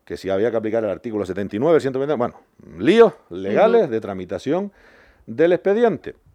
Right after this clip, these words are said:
Speaker 1: Y, pero por lo menos en esta legislatura ya está tramitándose y hemos ya superado el ciclo de información pública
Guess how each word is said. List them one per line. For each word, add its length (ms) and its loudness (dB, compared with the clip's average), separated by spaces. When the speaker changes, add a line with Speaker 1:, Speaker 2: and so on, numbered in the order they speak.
Speaker 1:
Y, 140 -4
pero 240 0
por 120 0
lo 120 2
menos 260 0
en 120 -2
esta 220 2
legislatura 500 0
ya 180 6
está 420 0
tramitándose 840 -4
y 120 -4
hemos 180 -4
ya 140 -2
superado 640 0
el 100 -6
ciclo 240 -8
de 60 -4
información 340 -8
pública 240 -2